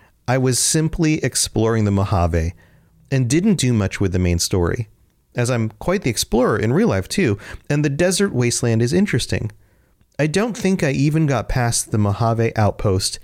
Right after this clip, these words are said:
in that month. I was so entranced with finding every story and detail in this corner of the map. But when I finally did begin the main quest line, it was like a shot of euphoria.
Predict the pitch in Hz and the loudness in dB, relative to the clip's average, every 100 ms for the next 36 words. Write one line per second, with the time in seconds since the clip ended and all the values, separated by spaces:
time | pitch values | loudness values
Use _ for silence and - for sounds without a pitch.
0 | - - - 107 98 98 98 95 - - | -20 -12 -2 0 2 2 2 0 -4 -14
1 | - - - 117 107 - - 175 175 - | -18 -14 -4 0 0 0 0 0 0 0
2 | 131 - 131 104 90 - - - _ _ | 0 0 0 0 -2 -4 -8 -16 _ _
3 | _ _ _ _ 113 113 - 127 123 117 | _ _ _ _ -2 -2 -2 0 0 0
4 | 113 - 139 139 139 127 - 110 92 87 | -2 -2 0 2 2 2 0 0 2 2
5 | 85 - - _ _ 131 113 104 107 - | 0 -4 -12 _ _ -2 0 2 0 2
6 | 90 82 - - 113 117 - - 95 85 | 0 0 -2 0 2 2 0 -2 0 2
7 | 82 87 90 82 - - - _ _ _ | 0 0 0 -2 -4 -10 -14 _ _ _
8 | _ _ _ _ _ _ _ - 151 151 | _ _ _ _ _ _ _ -4 0 2
9 | 151 139 - 190 262 262 139 156 175 151 | 0 0 0 0 2 0 0 0 0 0
10 | 143 113 117 107 104 98 92 - 185 - | 0 2 2 4 4 2 0 0 0 0
11 | 92 82 85 87 - - - 175 185 202 | 0 0 0 -4 -10 -14 -2 0 2 0
12 | 214 151 - - 156 165 147 131 113 113 | 0 0 0 0 0 0 0 2 2 0
13 | - 117 117 110 87 78 | 0 2 2 2 0 -4